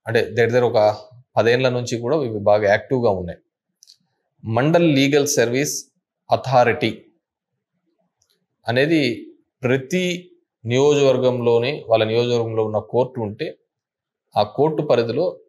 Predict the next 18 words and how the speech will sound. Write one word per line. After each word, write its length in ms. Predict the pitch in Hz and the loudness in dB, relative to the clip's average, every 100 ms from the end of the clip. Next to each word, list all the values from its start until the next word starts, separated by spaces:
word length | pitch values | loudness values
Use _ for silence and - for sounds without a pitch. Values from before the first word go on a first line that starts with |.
| _ _ _ | _ _ _
ఒక 140 | 117 110 104 85 - _ - | -6 2 4 2 -4 _ -2
చైర్మన్ని 460 | 131 135 139 135 | 0 2 0 2
అపాయింట్‌మెంట్ 580 | 110 110 113 113 101 101 | 0 2 0 0 -8 -8
చేసి 260 | 98 - - _ _ _ _ _ _ _ _ _ _ _ _ _ _ | -10 -10 -16 _ _ _ _ _ _ _ _ _ _ _ _ _ _
ఒక 200 | 117 - 113 101 - - - | -4 2 4 4 0 -14 -10
న్యాయస్థానంలో 840 | 110 110 139 139 - 131 123 120 | -2 2 2 0 0 0 0 -2
ఉన్న 160 | 113 120 | -2 -2
న్యాయమూర్తి 640 | 131 110 123 127 120 - | -2 0 0 0 -6 -6
గారు 320 | 113 107 139 170 - _ - | 0 0 0 -8 -14 _ -14
ఈ 120 | 113 113 | -10 -2
చైర్మన్‌కి 380 | 113 117 113 156 | -2 -2 -8 -8
హెడ్‌గా 360 | 127 110 113 | -6 -4 -2
ఉంటారు. 340 | 107 87 - - _ _ _ _ _ _ _ _ _ _ _ - | -2 -4 -14 -14 _ _ _ _ _ _ _ _ _ _ _ -6
అంటే 160 | 139 196 - - | -2 -2 -2 -4
ఎటువంటి 520 | 117 131 147 160 156 170 156 - - | -4 0 0 0 0 0 0 -2 -8
లాయర్ 440 | 113 113 120 139 143 | 2 4 6 4 2
ఫీజు 260 | 143 131 117 | -2 -2 0
లేకుండా 540 | 101 110 110 98 98 | -2 -2 -4 0 0